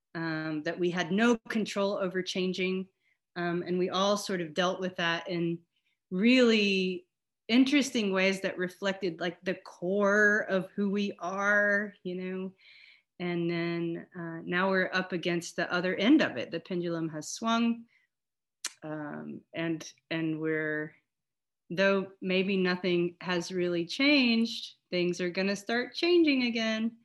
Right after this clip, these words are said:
And in that, it got me really thinking about, why is it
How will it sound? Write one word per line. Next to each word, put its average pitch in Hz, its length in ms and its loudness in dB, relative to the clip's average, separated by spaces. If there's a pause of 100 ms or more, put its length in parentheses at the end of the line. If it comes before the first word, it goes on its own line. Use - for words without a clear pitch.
(680)
And 214 180 4
in 330 280 6
that, 269 180 6
it 202 160 0
got 208 200 2
me 220 180 4
really 277 580 4
thinking 294 600 4 (100)
about, 180 680 0 (1080)
why 320 460 2
is 262 220 4
it 170 340 0